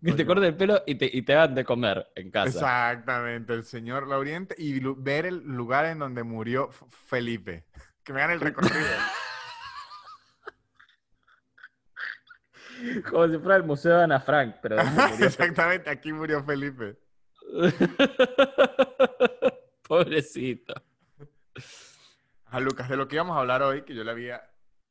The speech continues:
Speaker 2: dicho y tal, era de destinos, eh, turísticos.
Speaker 1: Ujú.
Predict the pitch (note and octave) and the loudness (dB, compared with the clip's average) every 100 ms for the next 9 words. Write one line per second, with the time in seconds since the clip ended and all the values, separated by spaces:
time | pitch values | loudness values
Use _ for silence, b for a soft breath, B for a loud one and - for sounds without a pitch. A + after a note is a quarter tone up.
0 | _ - B2 B2 C3+ C3 C#3 C#3 D3+ E3 | _ -18 -16 -14 -12 -4 -4 -2 -4 -2
1 | F3 E3 G3 - C#3 C3+ - - F#3+ F#3+ | -2 -4 -6 -6 -4 -4 -4 -12 -8 -8
2 | F#3 - _ _ _ - C3+ C3 _ _ | -8 -12 _ _ _ -6 -6 -6 _ _
3 | C3 A#2+ F#2+ - F2 - E2+ _ _ _ | -8 -6 -8 -14 -20 -20 -20 _ _ _
4 | _ _ _ _ A#2+ A#2 G2 E2+ | _ _ _ _ -4 -4 -4 -8